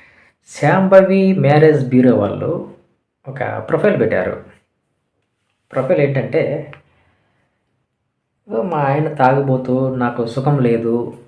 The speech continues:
నాకు ఒక తోడు కావాలా, ఆస్తి బాగుంది, ఆయన బాగా సంపాదిస్తాడు, ఒక లివింగ్ రిలేషన్ కావాలా",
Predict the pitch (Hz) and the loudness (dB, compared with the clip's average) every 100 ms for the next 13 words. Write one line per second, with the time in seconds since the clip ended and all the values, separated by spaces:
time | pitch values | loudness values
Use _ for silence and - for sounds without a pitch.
0 | _ _ _ _ _ _ _ - 127 117 | _ _ _ _ _ _ _ -14 -12 -10
1 | - 110 110 110 110 107 - - - _ | -4 -2 -2 -6 -6 -8 -10 -20 -20 _
2 | _ _ _ _ _ _ _ _ _ _ | _ _ _ _ _ _ _ _ _ _
3 | 151 147 139 123 117 113 110 110 - - | 0 2 0 -2 -2 -2 -4 -6 -10 -2
4 | 127 139 - 120 113 113 113 107 107 107 | 2 2 2 2 4 2 0 -4 -4 -6
5 | - - _ _ _ _ _ _ _ _ | -10 -20 _ _ _ _ _ _ _ _
6 | _ _ _ _ _ 123 120 117 117 120 | _ _ _ _ _ -8 -6 -6 -2 -2
7 | 127 117 120 117 110 - 110 101 104 104 | -2 -4 -2 -2 -4 -4 -4 -2 -4 -6
8 | - _ _ _ _ _ _ _ _ _ | -10 _ _ _ _ _ _ _ _ _
9 | _ _ _ _ _ _ - 120 117 131 | _ _ _ _ _ _ -12 -6 -4 0
10 | 135 123 117 123 - 110 107 104 104 - | 0 0 -2 -6 -6 -2 -2 -2 -4 -6